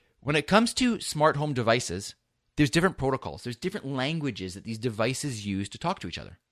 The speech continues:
There's one called Z-Wave. I know we're in Canada, Z-Wave, but everybody says Z-Wave as far as this protocol <laughs> comes, so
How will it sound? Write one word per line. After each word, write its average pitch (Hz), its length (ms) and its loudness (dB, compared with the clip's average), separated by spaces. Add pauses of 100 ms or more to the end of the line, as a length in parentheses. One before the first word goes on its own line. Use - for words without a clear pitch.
(1160)
There's 113 160 -6
one 127 160 -2
called 87 320 -4
Z-Wave. 117 680 0 (500)
I 95 40 -6
know 101 100 2
we're 104 60 2
in 101 60 -2
Canada, 95 300 0
Z-Wave, 92 460 -4
but 90 140 -10
everybody 98 300 -10
says 92 200 -4
Z-Wave 90 540 -6
as 82 100 -10
far 87 120 -4
as 85 80 -4
this 85 100 -10
protocol 85 400 -4
<laughs> - 0 -
comes, 117 320 -6
so 104 200 0